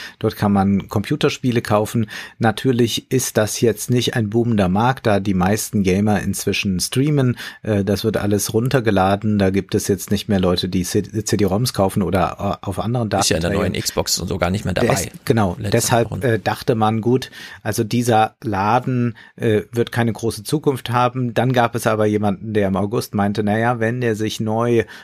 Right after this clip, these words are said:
Speaker 1: aufstellt und ein bisschen den Online-Shop ausbaut, ist dann noch Potenzial.“ Das Ganze stieg dann etwas. Die Aktie war bei vierzehn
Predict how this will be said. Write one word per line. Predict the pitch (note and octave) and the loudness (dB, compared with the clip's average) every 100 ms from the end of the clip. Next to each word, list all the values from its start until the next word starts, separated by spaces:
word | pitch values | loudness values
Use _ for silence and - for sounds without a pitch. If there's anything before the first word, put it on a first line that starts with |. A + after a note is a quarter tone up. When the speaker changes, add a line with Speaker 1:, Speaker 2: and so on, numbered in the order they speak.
| - | -4
Speaker 1:
aufstellt | - C#3+ - - A#2+ B2+ | 0 2 2 2 2 2
und | A#2 G#2 | 0 0
ein | |
bisschen | G#2+ G#2 A2+ | -2 0 0
den | G2+ | -2
Online-Shop | F2+ A#2 B2+ - A#2+ | -2 0 0 2 0
ausbaut, | F#2 A2 - A2 | 2 -2 0 -2
ist | A#2 - | -2 -2
dann | G#2+ | 0
noch | G#2 G2 | 0 -2
Potenzial.“ | A#2 G#2+ F#2+ - A#2 C3 D3 - - - | -4 -2 -4 0 2 4 0 -4 -14 -8
Das | A2+ | -2
Ganze | A#2 A2 A#2+ | 0 0 0
stieg | F#2 - C#3 E3+ - | 0 0 0 0 0
dann | - C#3 | -2 -2
etwas. | - C3 - A#2+ - | -2 -4 0 -2 0
Die | F2+ | -2
Aktie | G2 - G#2+ | -2 -2 0
war | F#2+ F#2+ | 0 0
bei | G2 | -2
vierzehn | - A#2+ - - G2 F2+ | 0 -4 -2 0 0 -2